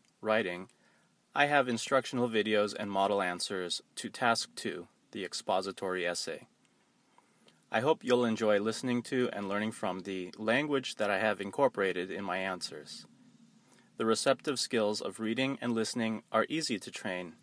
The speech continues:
independently, and the time spent reading and listening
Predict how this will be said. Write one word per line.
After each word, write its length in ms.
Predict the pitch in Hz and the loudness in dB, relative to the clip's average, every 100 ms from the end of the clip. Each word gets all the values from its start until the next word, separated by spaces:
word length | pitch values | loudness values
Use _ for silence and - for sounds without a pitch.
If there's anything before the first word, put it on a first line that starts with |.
| - | -8
independently, 800 | 104 95 107 101 90 82 90 - _ _ _ _ _ _ - | -6 -4 -2 -2 -4 -4 -6 -8 _ _ _ _ _ _ -8
and 120 | 113 | 0
the 60 | 113 | 0
time 240 | 135 131 | 4 4
spent 320 | 131 - 120 - | 2 0 0 0
reading 320 | 107 123 127 | -2 0 2
and 120 | 113 | 0
listening 420 | 104 - 113 101 | 0 -2 -4 -6